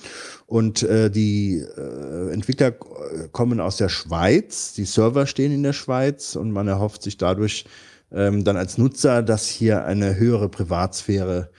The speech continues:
gewahrt wird, als das bei WhatsApp vielleicht der Fall war und auch zukünftig vielleicht,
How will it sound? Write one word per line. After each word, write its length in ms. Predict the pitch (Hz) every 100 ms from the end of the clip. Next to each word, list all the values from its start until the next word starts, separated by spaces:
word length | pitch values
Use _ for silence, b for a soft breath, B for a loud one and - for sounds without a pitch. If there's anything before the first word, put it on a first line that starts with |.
| b b b
gewahrt 580 | 110 85 82 90 - 98
wird, 240 | 104 -
als 220 | - 98 -
das 220 | 101 -
bei 200 | 98 90
WhatsApp 540 | 95 - - 107 -
vielleicht 800 | - 101 98 127 196 - - -
der 80 | 139
Fall 360 | 135 131 131 131
war 300 | 127 123 -
und 220 | 120 113
auch 120 | 98 98
zukünftig 720 | - 107 - 104 - 101 -
vielleicht, 480 | 92 87 85 -